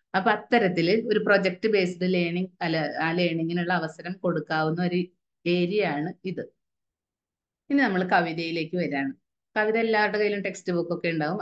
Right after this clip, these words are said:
അറ്റ്ലീസ്റ്റ് പ്രിന്റ് എങ്കിലും ഉണ്ടാവും. പക്ഷേ കയ്യിലിരിക്കുന്ന പ്രിന്റ് വായിക്കുന്നതും നമ്മൾ ഈ ഇത് ഇത്രയും സാങ്കേതിക വിദ്യകളൊക്കെ വികസിച്ചിരിക്കുന്ന ഒരു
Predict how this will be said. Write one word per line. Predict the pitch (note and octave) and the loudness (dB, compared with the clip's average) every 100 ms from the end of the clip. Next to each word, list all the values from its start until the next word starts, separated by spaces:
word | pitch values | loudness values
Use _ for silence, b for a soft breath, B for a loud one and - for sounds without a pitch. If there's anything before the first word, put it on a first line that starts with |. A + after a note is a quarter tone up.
| - | -4
അറ്റ്ലീസ്റ്റ് | G3 - F#3+ F#3 A3 | -6 -2 -2 0 0
പ്രിന്റ് | A3 F#3 | 2 2
എങ്കിലും | F3 E3+ F#3 | 0 -2 -2
ഉണ്ടാവും. | E3 B2+ D3+ _ _ _ - | -2 -2 -6 _ _ _ -6
പക്ഷേ | G#3+ - A#2+ C3+ - _ _ _ | -6 -4 -6 -6 -8 _ _ _
കയ്യിലിരിക്കുന്ന | A3+ A3+ B3 C4+ A#3+ - G3+ | -2 0 2 2 0 -2 -4
പ്രിന്റ് | G#3 F#3+ F3+ F#3 | -2 -2 0 2
വായിക്കുന്നതും | D#3+ C#3 C#3 C#3 B2 C#3 F3+ _ _ _ - | 0 0 -4 -6 -6 -8 -10 _ _ _ -4
നമ്മൾ | A#3 A#3 A#3 | 0 2 4
ഈ | A3 A3 - _ - | 2 0 -6 _ -4
ഇത് | G3 F3 | -2 2
ഇത്രയും | F#3 F#3 F3+ F#3 F#3 | 2 2 0 0 -2
സാങ്കേതിക | F#3 F3+ E3+ E3+ E3 | -2 -2 -2 -4 -2
വിദ്യകളൊക്കെ | F3 D#3+ D#3+ D#3+ D#3 E3 | -2 -2 -4 -4 -4 -6
വികസിച്ചിരിക്കുന്ന | D#3+ D#3+ D#3 - D3+ D#3+ | -4 -6 -6 -6 -2 0
ഒരു | E3 | 0